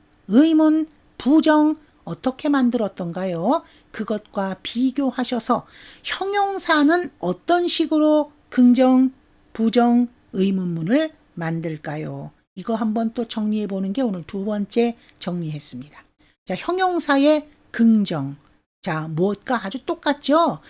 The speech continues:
형용사는 명사의 긍정과 동일합니다. 나니나니와 나니나니 데스. 자, 그러므로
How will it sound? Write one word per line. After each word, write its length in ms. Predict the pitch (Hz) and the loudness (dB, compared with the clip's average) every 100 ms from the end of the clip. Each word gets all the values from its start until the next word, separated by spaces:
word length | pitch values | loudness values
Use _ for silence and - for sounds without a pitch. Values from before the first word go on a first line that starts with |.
| - - | -20 -8
형용사는 800 | - 339 339 294 220 202 285 294 - _ | -2 0 2 0 0 2 2 0 -8 _
명사의 1000 | 156 160 208 247 254 - 226 214 269 254 | -4 0 4 4 2 0 -2 0 0 -2
긍정과 800 | - 233 233 226 185 175 190 190 - | 0 4 4 2 -4 -6 -6 -8 -6
동일합니다. 760 | 196 202 180 156 156 151 - - _ _ - | -2 -2 -4 -10 -12 -14 -18 -20 _ _ -6
나니나니와 880 | - 247 330 359 349 311 233 247 262 - | 4 6 6 4 2 4 4 2 -2 -6
나니나니 640 | 180 170 170 170 165 165 | -8 -6 -6 -6 -6 -6
데스. 400 | - 165 - - _ _ _ | -4 -6 -6 -12 _ _ _
자, 120 | - 160 | -12 -2
그러므로 640 | 269 330 302 214 175 302 | 4 6 6 4 2 -2